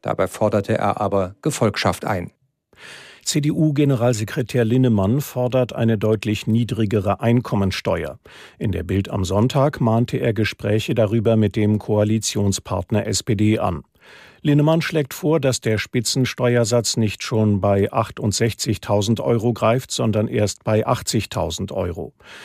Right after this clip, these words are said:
Speaker 2: Seiner Ansicht nach würde das die Bezieher mittlerer Einkommen entlasten. Wie eine niedrigere Einkommensteuer finanziert werden soll, dazu machte Linnemann keine Vorschläge.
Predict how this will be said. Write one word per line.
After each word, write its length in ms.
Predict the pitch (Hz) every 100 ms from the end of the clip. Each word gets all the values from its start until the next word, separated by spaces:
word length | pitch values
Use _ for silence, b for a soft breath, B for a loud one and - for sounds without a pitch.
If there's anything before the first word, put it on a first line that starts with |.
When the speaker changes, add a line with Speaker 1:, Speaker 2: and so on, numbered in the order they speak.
| B
Speaker 2:
Seiner 380 | B 113 95 95
Ansicht 400 | 113 101 107 -
nach 260 | 113 104 -
würde 240 | 104 104
das 240 | 98 98 -
die 160 | 107
Bezieher 580 | 95 95 - 117 107 104
mittlerer 600 | 101 104 - 95 104 104
Einkommen 600 | 110 101 92 90 87 90
entlasten. 680 | 113 101 98 - - 92 - b b b b b
Wie 280 | 120 120 -
eine 320 | 120 117 117
niedrigere 600 | 120 143 131 131 113 120
Einkommensteuer 840 | 123 123 - 123 113 - 113 107 104
finanziert 680 | - 110 107 - 165 175 113
werden 260 | 107 120
soll, 320 | 117 127 156
dazu 340 | 151 147 - 135
machte 280 | 120 - 127
Linnemann 500 | 113 107 107 107 120
keine 320 | 113 107 95
Vorschläge. 640 | - 87 - 92 65 -